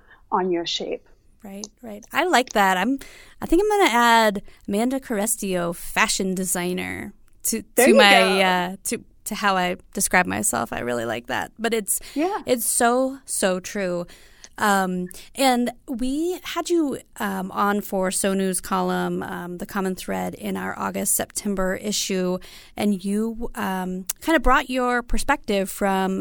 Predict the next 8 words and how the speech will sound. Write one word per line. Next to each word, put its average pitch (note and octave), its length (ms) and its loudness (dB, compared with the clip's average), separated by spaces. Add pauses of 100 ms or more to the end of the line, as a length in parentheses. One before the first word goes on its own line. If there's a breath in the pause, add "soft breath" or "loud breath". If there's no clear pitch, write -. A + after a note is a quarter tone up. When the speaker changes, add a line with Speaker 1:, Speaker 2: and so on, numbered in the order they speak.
(100)
Speaker 2:
the F#3+ 400 -6
My G3 300 -4
Body F#3+ 360 -4
Model F#3+ 400 -4
development, G3 760 2 (480 loud breath)
um, F3+ 580 0 (500 loud breath)
and G3 500 -2 (720)
for G#3+ 560 -2